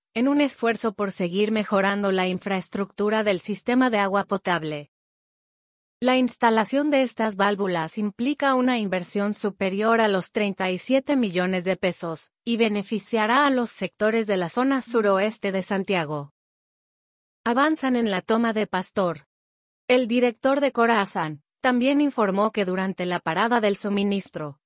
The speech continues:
se aprovechó para realizar trabajos en la rehabilitación de la estación de bombeo de la toma de Pastor.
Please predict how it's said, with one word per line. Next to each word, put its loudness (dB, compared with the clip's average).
se -2
aprovechó 0
para 2
realizar -2
trabajos 0
en -2
la -2
rehabilitación -4
de 0
la 2
estación -2
de 2
bombeo 0
de -2
la -2
toma 0
de -2
Pastor. -4